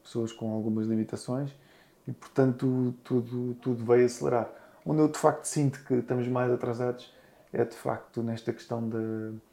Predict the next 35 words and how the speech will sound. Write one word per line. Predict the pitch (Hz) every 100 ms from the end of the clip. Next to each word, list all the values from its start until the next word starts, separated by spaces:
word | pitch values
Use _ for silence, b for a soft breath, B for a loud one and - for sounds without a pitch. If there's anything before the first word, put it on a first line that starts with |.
| b b b _
de, | 120 110 107 113 120 - 117 123
das | 117 113
acessibilidades | 117 - 117 117 110 113
e |
no | 117
planeamento | 117 117 117 113 113 113
das | 113
nossas | 110 117
cidades. | - 110 101 - - b b b b
Acho | 113 - -
que | 117
aí | 113 110 113 123 120 B B
falta | - 120 117 113
muita | 127 143 127 113
sensibilização | - 120 - 117 110 113 120 113 110 - B _
da | 120
parte | - 113 110 -
de, | 127 120 117
dos | 110 113
nossos | 113 113 - 113
autarcas | 110 120 120 - 135 - B B B
e | 117
uma | 113
maior | 113 113 113
consciência | - 120 117 - 120 113 120
também | - 113 110
para | - 110
estes | 110
problemas, | - 131 - 117 131 - b b b b -
porque | 143 135
muitas | 131 123
vezes | 127 123
nós | 127 127
desenhamos, | 113 110 120 127 123 110 -
ou | 104 104 104 -